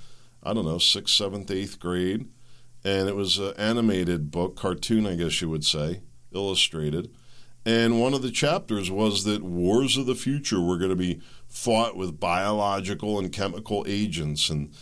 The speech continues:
they were talking about h-, how it was gonna, uh, distort people's perspective of reality. And they had these drawings to illustrate, making people crazy.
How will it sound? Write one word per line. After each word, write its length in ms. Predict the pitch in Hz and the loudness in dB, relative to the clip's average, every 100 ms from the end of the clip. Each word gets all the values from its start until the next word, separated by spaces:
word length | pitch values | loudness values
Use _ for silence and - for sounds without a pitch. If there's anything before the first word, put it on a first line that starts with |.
| - - | -14 -6
they 100 | 82 | -4
were 120 | 90 | -2
talking 300 | 107 98 101 | 0 0 0
about 220 | 95 92 76 | 0 -2 -4
h-, 160 | 76 90 | -6 -6
how 200 | - 110 | 0 0
it 60 | 101 | 0
was 140 | 92 | -2
gonna, 280 | 104 98 92 - - - | -2 -2 -4 -8 -18 -8
uh, 160 | 92 82 | -4 -4
distort 840 | 80 92 - - 117 117 120 - | -4 0 2 2 4 4 2 -2
people's 460 | 113 110 113 107 | 2 2 4 0
perspective 760 | - 113 98 - 110 107 110 98 | 0 -2 -2 0 0 -2 -2 -4
of 140 | 101 | -4
reality. 680 | 92 98 98 101 101 92 80 | -2 0 2 4 4 2 2
And 100 | 80 | 0
they 80 | 80 | 0
had 140 | 85 87 | 0 -2
these 200 | 85 76 | -2 -4
drawings 760 | 76 82 95 95 90 80 78 | -6 -2 0 0 0 0 -2
to 80 | 78 | -2
illustrate, 500 | 90 95 - 80 73 | -2 0 0 -2 -2
making 380 | 92 87 87 76 | -4 -2 -2 -4
people 380 | 104 78 80 78 | -4 -4 -4 -6
crazy. 840 | - - 95 95 82 69 62 57 | -10 -6 -4 -2 -2 -4 -8 -12